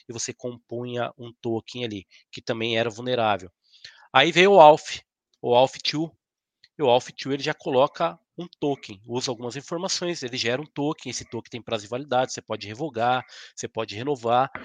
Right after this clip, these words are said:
e começa a colocar uma série de controles. Ainda assim, a gente viu que não era o suficiente pro mercado financeiro e pro que a gente queria fazer.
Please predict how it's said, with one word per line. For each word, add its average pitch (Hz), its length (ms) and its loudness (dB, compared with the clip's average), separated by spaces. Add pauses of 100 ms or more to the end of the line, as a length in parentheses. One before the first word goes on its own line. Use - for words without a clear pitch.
(220)
e 131 60 -12
começa 120 340 -6
a - 20 -12
colocar 123 300 -8
uma 127 80 -6
série 120 260 -6
de 117 120 -16
controles. 101 680 -10 (360)
Ainda 190 420 4
assim, 202 400 -4
a 131 60 -2
gente 139 200 -10
viu 147 140 -4
que - 140 -14
não 196 180 -4
era 175 100 -2
o 170 40 -6
suficiente 175 560 -8
pro - 120 -12
mercado 156 360 -4
financeiro 165 540 -6
e - 20 -8
pro - 180 -14
que - 80 -10
a 151 60 -6
gente 160 180 -12
queria 160 180 -6
fazer. 143 460 -6